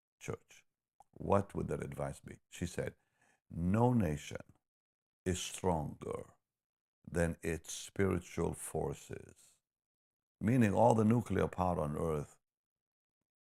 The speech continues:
is no stronger than the spirits that rule the world.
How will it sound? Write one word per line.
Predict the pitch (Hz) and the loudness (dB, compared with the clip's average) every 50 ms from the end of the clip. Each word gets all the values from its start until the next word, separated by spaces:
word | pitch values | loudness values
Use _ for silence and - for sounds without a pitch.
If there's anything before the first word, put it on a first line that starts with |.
| _ _ _ _ _ _ | _ _ _ _ _ _
is | - 92 87 73 78 | 0 0 0 0 0
no | 87 90 90 | 0 0 -2
stronger | 87 - - - 104 101 98 85 73 73 | -2 -2 -2 2 2 4 4 2 2 0
than | 69 76 73 71 | 0 -2 -2 -2
the | 71 78 | -4 -6
spirits | - - - - 101 95 78 76 - - | -6 -6 -4 -2 0 0 0 -2 -4 -6
that | - 71 71 - | -6 -8 -6 -6
rule | - 76 71 65 | -8 -8 -8 -6
the | 67 | -6
world. | 67 73 80 82 78 67 60 52 50 - | -4 -4 -2 -2 -4 -4 -6 -10 -14 -18